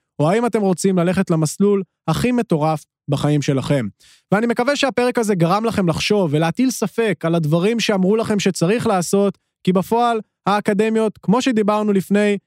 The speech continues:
הם פשוט גוף עסקי. המטרה שלהם זה שתבואו ללמוד אצלם, שתבואו ותשלמו להם מאות אלפי שקלים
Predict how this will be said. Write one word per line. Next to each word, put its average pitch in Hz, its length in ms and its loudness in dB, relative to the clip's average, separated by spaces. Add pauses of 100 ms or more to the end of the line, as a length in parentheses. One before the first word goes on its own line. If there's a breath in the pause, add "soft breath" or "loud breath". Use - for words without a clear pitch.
(160)
הם 180 80 0
פשוט 202 280 -2
גוף 190 240 0
עסקי. 190 380 0 (340)
המטרה 196 420 0
שלהם 196 420 0 (180)
זה 170 120 2
שתבואו 190 600 2 (260)
ללמוד 170 340 2
אצלם, 131 320 -2 (220)
שתבואו 190 440 0
ותשלמו 208 480 0
להם 214 260 0 (280)
מאות 214 300 0
אלפי 220 240 0
שקלים 190 460 2